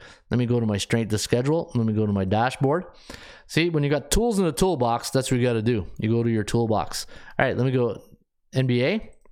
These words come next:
Let's do Memphis. And, uh, let me see, Memphis, Memphis, Tennessee. Let's, um, what did I say again? Uh, Memphis, uh, A-type teams on the road. Who, who do they play? A-type team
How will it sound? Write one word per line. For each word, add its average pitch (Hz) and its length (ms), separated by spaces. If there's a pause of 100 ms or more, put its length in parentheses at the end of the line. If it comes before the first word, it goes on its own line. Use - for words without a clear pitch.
(1160)
Let's 127 160
do 147 160
Memphis. 156 720 (840)
And, 113 320
uh, 113 300
let 110 100
me 117 60
see, 110 220
Memphis, 151 1040 (880)
Memphis, 175 320
Tennessee. 139 540
Let's, 113 340
um, 117 420 (680)
what 143 80
did 139 100
I 131 80
say 135 240
again? 143 300 (180)
Uh, 117 300
Memphis, 127 760 (640)
uh, 104 160 (100)
A-type 131 480
teams 123 260
on 110 120
the 104 100
road. 101 240
Who, 117 260
who 123 140
do 123 120
they 110 120
play? 104 240
A-type 110 460
team 127 280